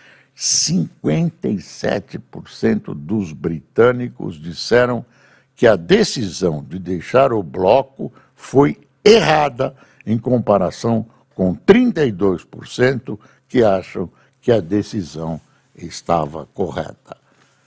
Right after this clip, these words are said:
Errado ou correta, o cidadão britânico está pagando isso. Está pagando. Foi um erro histórico brutal da Inglaterra, bateu, eu, eu sou,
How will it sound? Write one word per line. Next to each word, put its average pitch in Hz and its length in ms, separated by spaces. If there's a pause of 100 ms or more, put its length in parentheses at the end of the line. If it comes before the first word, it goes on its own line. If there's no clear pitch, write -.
(320)
Errado 117 520
ou 120 80
correta, 113 800 (200)
o 92 100
cidadão 113 500
britânico 107 800
está - 280
pagando - 680
isso. - 400 (640)
Está - 260
pagando. 80 520 (340)
Foi - 100
um - 240
erro 101 380 (500)
histórico 117 800 (140)
brutal 98 1040 (420)
da 87 240
Inglaterra, 85 680
bateu, - 580
eu, 113 540
eu 101 360 (240)
sou, 101 380